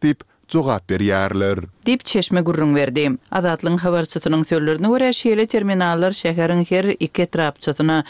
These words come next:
Speaker 2: biri işleýär. Türkmen awadyň on beş sanly kiçi etrapçasynda ýede golay terminal bar. Olarda diňe mobil telefonlar üçin töle geçirip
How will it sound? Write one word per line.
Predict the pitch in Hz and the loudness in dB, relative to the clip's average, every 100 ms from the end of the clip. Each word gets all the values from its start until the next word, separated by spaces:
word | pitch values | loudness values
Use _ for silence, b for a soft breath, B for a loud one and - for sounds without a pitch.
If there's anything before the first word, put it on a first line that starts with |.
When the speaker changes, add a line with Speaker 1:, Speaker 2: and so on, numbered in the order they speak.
| B B - | B B -2
Speaker 2:
biri | 180 160 151 143 | 2 2 2 0
işleýär. | 156 - 165 165 147 B B | -2 -2 0 0 -4 B B
Türkmen | - 151 165 | -4 0 0
awadyň | 160 156 156 160 | 0 0 0 0
on | 160 170 160 | 0 2 2
beş | 190 | 0
sanly | - 190 180 | -2 -2 -2
kiçi | 175 - 165 | -4 -4 -4
etrapçasynda | 165 170 160 - 151 165 160 165 B B B | -2 -2 -4 -6 -2 0 0 -2 B B B
ýede | 170 180 135 143 | 0 2 0 0
golay | 147 147 143 | 0 0 0
terminal | 165 160 147 143 135 | 0 2 2 2 0
bar. | 139 139 | 0 0
Olarda | 160 147 143 135 170 190 151 | 0 0 0 0 0 0 0
diňe | 151 175 165 B B | 0 0 -2 B B
mobil | 208 208 175 202 190 | 0 2 2 0 0
telefonlar | 185 170 - 160 151 156 | 0 0 0 2 2 2
üçin | 170 156 - 156 | 0 -2 0 0
töle | 147 170 151 | 0 0 2
geçirip | 139 151 - 143 | 0 -2 -4 -6